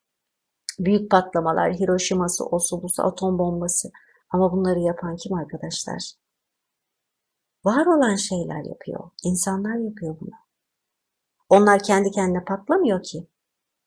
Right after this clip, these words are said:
Hiçbir şey kendi kendine ortaya çıkmaz. Var olan bir şey ancak negatifi tetikleyebilir.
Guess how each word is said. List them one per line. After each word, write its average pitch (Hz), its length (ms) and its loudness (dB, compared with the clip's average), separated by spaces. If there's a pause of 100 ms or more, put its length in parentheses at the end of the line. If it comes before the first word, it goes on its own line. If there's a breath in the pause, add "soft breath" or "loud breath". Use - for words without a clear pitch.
(360)
Hiçbir 269 260 0
şey 226 240 2
kendi 190 300 0
kendine 170 320 -4
ortaya 160 340 -6
çıkmaz. - 520 -8 (340 loud breath)
Var 254 260 6
olan 208 400 8
bir 170 120 0
şey 165 300 2 (100)
ancak 196 540 4
negatifi 170 640 6
tetikleyebilir. - 1080 -6